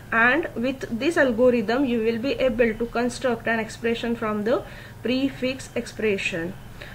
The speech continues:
For the solved example, I would like to request you to stay tuned with my channel Tech Talks. Thank you, dear friends, for listening and watching this video. If you like the content and the video, please do not forget to give the comment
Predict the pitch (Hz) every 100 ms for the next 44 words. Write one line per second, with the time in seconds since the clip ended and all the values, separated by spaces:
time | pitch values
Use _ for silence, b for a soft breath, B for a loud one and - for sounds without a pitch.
0 | B 277 277 330 349 302 330 339 254 294
1 | 262 254 269 370 262 220 233 233 240 -
2 | 254 233 226 269 339 285 269 254 247 -
3 | 233 226 233 233 226 214 214 220 208 214
4 | 208 202 - 240 370 - - - - 247
5 | 226 240 277 320 339 - 220 247 240 240
6 | 294 - 247 226 220 233 233 247 247 220
7 | 196 - 247 240 240 240 226 233 285 339
8 | - - 226 226 220 208 226 233 226 233
9 | 240 240 233 240 233 233 226 320 415 262
10 | 247 233 240 233 233 220 226 233 214 220
11 | 208 214 214 220 320